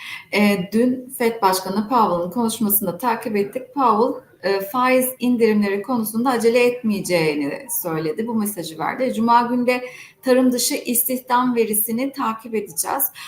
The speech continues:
Burada bir sürpriz bekler misiniz? fed'in faiz politikası ile ilgili beklentileriniz nedir?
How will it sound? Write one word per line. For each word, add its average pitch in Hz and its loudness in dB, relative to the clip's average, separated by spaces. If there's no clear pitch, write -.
Burada 240 2
bir 262 0
sürpriz 262 -4
bekler 247 0
misiniz? 240 -4
fed'in 226 -2
faiz 233 0
politikası 233 -4
ile 170 -2
ilgili 160 -8
beklentileriniz 220 -2
nedir? 233 -2